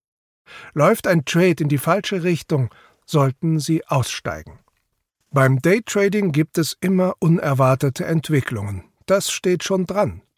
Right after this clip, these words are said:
Doch es gibt stets neue Möglichkeiten und der nächste Tag kommt bestimmt. An einer Position festzuhalten, die nicht in Ihre Richtung läuft,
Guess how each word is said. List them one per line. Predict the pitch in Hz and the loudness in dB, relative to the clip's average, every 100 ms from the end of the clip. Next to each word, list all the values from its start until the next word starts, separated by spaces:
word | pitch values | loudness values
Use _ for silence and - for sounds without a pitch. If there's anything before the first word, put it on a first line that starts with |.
| _ _ _ | _ _ _
Doch | - 131 | 0 0
es | 143 - | 0 -2
gibt | 165 - | -2 -2
stets | - 175 214 - | 0 0 0 0
neue | 147 151 180 160 | 2 4 4 4
Möglichkeiten | 147 180 143 131 - 139 131 131 120 - - _ _ | 2 2 -2 -2 2 2 2 0 0 -4 -20 _ _
und | 180 143 131 - | 2 2 2 0
der | 127 | 0
nächste | 151 214 - 214 | 2 0 -2 -2
Tag | 147 139 139 - - _ | 2 2 0 -4 -18 _
kommt | - 135 - | 0 0 0
bestimmt. | - 139 139 87 - - _ _ _ _ _ _ _ - | -4 -4 -4 -6 -14 -20 _ _ _ _ _ _ _ 0
An | 147 | 0
einer | 160 160 143 | 4 4 4
Position | 160 156 160 - 196 233 | 4 2 2 2 0 0
festzuhalten, | - 180 - - 151 151 165 - | 0 0 0 -2 2 4 2 0
die | 143 139 | 0 2
nicht | 196 - | 0 -2
in | 202 202 | -4 0
Ihre | 185 147 147 | 0 2 0
Richtung | 180 - 185 165 | -2 -2 0 2
läuft, | 143 151 165 | 4 4 2